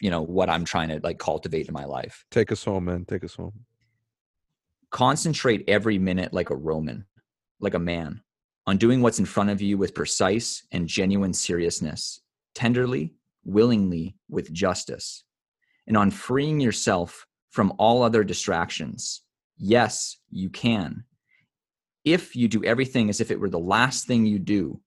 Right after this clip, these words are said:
Speaker 1: in your life, and stop being aimless. Stop letting your emotions override what your mind tells you.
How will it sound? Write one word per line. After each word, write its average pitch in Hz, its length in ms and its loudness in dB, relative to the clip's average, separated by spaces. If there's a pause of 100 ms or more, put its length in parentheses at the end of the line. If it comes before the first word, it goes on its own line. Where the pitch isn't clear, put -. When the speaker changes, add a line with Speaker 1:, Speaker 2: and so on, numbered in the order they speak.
(720)
Speaker 1:
in 104 140 4
your 95 120 4
life, - 460 -6 (380)
and 110 120 2
stop 143 360 2
being 131 240 2
aimless. 101 640 -4 (600)
Stop - 380 2
letting 131 260 4
your 120 140 4
emotions 101 720 4
override 104 720 4 (240)
what 110 120 6
your 107 140 2
mind 98 500 4
tells 98 380 -2
you. 71 220 -10